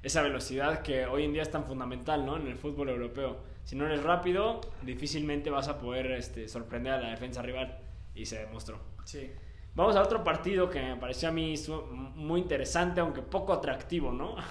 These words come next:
Speaker 1: <laughs> Interesante por el resultado, lo que pasó, pero poco atractivo porque el juego en realidad no fue bueno, ¿no? No fue bueno. Y es que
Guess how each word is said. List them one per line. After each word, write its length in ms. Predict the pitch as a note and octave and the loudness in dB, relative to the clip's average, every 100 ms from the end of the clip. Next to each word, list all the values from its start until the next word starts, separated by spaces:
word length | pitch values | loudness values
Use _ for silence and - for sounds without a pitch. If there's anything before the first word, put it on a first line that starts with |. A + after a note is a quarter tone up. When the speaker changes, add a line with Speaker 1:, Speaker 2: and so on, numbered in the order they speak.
| G#3 F#3 | -4 -6
Speaker 1:
<laughs> 320 | - - - | -6 -8 -6
Interesante 500 | D3 D3 D#3+ A3 A3 | -2 0 2 2 2
por 180 | F3 C#3+ | 4 2
el 40 | |
resultado, 540 | - C3 B2+ G#3 A3 | 2 -2 2 4 6
lo 140 | - - | 4 0
que 100 | - | -2
pasó, 380 | C3+ C3+ G3 G#3 | -2 0 0 0
pero 300 | D3+ - - C#3 | 0 -2 -6 -4
poco 180 | E3+ G3 | 0 0
atractivo 460 | D3+ C3+ F3 G3+ | 0 -4 -2 -2
porque 300 | F3 - C3+ | -2 -6 -6
el 180 | B2+ B2 | -6 -6
juego 260 | C#3+ F#3+ G3 | -4 -2 0
en 60 | |
realidad 340 | E3 C3+ C3+ D#3+ | 0 0 -2 0
no 160 | E3+ | -2
fue 420 | - D3+ C#3+ C3+ - - - - - - - - - - C3+ | -2 0 0 0 -4 -6 -6 -4 -2 -2 -4 -4 -4 -4 0
bueno, 400 | E3 A#3 D3 C#3 | 4 6 4 0
¿no? 200 | F#3 - D#3 | -4 -4 -6
No 100 | D3 | -2
fue 140 | D3+ | 2
bueno. 280 | D3 C3+ B2+ - - - - - | 2 2 -2 -6 -8 -6 -8 -6
Y 120 | C#3 G3+ | 2 4
es 160 | G#3 | 4
que 380 | A3 G#3 G#3 | 4 4 4